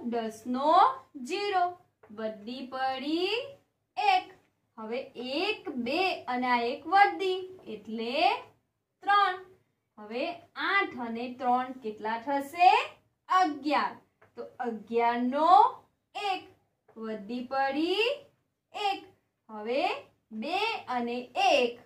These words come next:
કેટલા થશે? તો આપણો જવાબ આવી ગયો એકત્રીસ કલાક અને ત્રીસ મિનિટ. વિદ્યાર્થી મિત્રો, આપણે સરવાળાના દાખલા શીખી ગયા. હવે આપણે શીખીશું બાદબાકીના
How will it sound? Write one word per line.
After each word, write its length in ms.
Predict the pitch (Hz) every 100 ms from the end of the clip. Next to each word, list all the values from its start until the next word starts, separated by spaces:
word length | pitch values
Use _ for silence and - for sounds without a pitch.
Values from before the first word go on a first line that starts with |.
| _ -
કેટલા 380 | 214 - 214 220 240
થશે? 480 | 247 240 294 330 403 571 - _ _ - 440 427 359 330 _ _ -
તો 60 | 220
આપણો 260 | 208 220
જવાબ 320 | 214 233 247 294
આવી 260 | 349 415
ગયો 280 | 370 330 330 311 233
એકત્રીસ 680 | 220 - 226 - 262 302 -
કલાક 560 | 311 311 330 359 453 480 -
અને 360 | 233 226 233 233
ત્રીસ 680 | - 214 226 285 427 539 - _ _ -
મિનિટ. 600 | 415 440 392 370 - -
વિદ્યાર્થી 480 | 415 392 427 415 415
મિત્રો, 200 | 349 254 - -
આપણે 320 | 254 247 359
સરવાળાના 840 | 349 247 220 240 262 226 220 254 440 - 262
દાખલા 480 | 214 196 233 320
શીખી 420 | 370 427 392 370 277
ગયા. 280 | 233 214 - _ _ -
હવે 200 | 392 415
આપણે 320 | 240 214 220
શીખીશું 760 | 220 208 - 220 - 339 480 -
બાદબાકીના 960 | 277 277 302 214 190 - 226 226 269